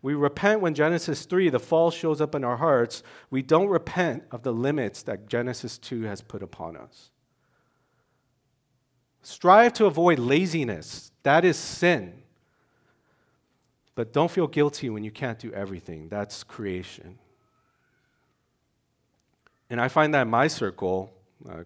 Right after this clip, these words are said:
Christian, conservative, reform type of circle, we're pretty well versed in topics of salvation, re-, redemption, justification, we're sinners saved by grace, forgiven, and all stuff we need to talk about, but we rarely talk about creation.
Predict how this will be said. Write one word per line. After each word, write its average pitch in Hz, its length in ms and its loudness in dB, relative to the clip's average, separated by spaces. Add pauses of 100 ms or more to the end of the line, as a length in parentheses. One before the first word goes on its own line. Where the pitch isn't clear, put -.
Christian, 107 680 -10
conservative, 104 640 -6
reform 104 500 -6
type 101 240 -8
of 101 80 -8
circle, 104 560 -4 (400)
we're 110 120 -4
pretty 196 340 -2
well 139 280 4
versed 123 340 -4
in 98 100 -8
topics 104 500 -2
of 85 100 -10
salvation, 127 760 -4
re-, 98 200 -10
redemption, 127 640 -6
justification, 131 840 -6
we're 95 100 -8
sinners 127 420 -6
saved 110 180 -4
by 95 140 -6
grace, 123 400 -2
forgiven, 120 680 -4 (540)
and 127 120 -6
all 151 280 4
stuff 151 320 -4
we 120 80 -4
need 131 180 -4
to 135 60 -4
talk 139 300 -4
about, 107 320 -4
but 123 100 -2
we 139 140 -2
rarely 190 360 -2
talk - 300 -4
about 151 180 -2
creation. 180 640 -8